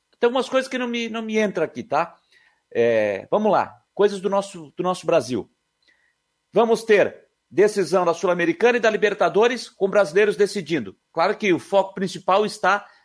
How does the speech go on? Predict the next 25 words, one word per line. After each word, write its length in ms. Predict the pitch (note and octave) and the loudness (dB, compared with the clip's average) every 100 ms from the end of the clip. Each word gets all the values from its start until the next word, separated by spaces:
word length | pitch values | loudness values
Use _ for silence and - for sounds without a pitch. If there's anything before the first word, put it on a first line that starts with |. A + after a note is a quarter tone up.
| _ | _
em 160 | - F#3+ | -6 -6
Flamengo 460 | F#3+ F3+ E3 F#3 | -2 -2 -2 -6
e 20 | F#3 | -2
Palmeiras. 580 | F3 D3 A#2+ - - _ _ _ _ _ _ _ _ | -2 0 -2 -2 -14 _ _ _ _ _ _ _ _
Os 240 | G#3 - - _ - | -4 -4 -12 _ 0
preços 540 | C4+ D4+ - G3 C#3 | 4 2 2 -4 2
das 180 | G3+ G3 | 0 2
passagens 880 | F3+ D#3 - F#3+ G#3 G3 D3+ C3+ A#2 | -2 -4 -2 2 2 2 -2 -6 0
aéreas, 720 | C3 C#3 G3 F#3+ C3+ G#2 F#2+ | 2 4 4 4 2 0 0
dos 180 | C#3 - | -8 -4
pacotes, 1160 | E3 D3 - D#3+ G3+ G#3 - C3 F#2+ - - _ _ - | -2 -2 -2 2 2 2 -4 -10 -10 -14 -20 _ _ 0
eles 320 | F3+ G3 E3 | 0 0 -4
estão 300 | D#3 - F#3+ | -6 -2 0
aumentando, 800 | F#3+ F3+ F3 - F3 D#3 A2 F#2+ _ _ | 0 0 -4 -2 -2 -2 -6 -14 _ _
e 100 | C#3 | 2
aumentando, 720 | F3+ F3+ D#3+ F3 F3+ C#3+ G2+ - _ | 2 0 -4 0 0 0 -6 -14 _
e 60 | D#3 | -2
aumentando 760 | F3+ F#3 - G3+ G#3+ E3 A2+ - _ | 0 -2 -2 2 2 0 -4 -12 _
para 180 | D#3+ E3+ | 0 2
Montevidéu, 560 | F3+ F#3 D#3 D3 E3+ | 0 -4 -8 0 0
no 60 | E3+ | 2
Uruguai, 280 | D#3+ D3 E3+ | 0 2 2
para 100 | E3+ | 0
aquela 220 | - E3+ | -2 -2
semana 580 | E3 E3+ D#3 F3 C3+ | -2 -4 0 2 0